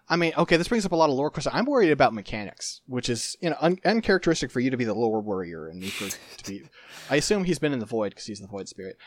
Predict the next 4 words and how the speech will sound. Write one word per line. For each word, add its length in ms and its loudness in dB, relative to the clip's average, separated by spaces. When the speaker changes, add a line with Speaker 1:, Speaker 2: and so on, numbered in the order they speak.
Speaker 2:
Mm-hmm. 40 0
Speaker 1:
Um, 400 2
but, 300 2
like, 340 -2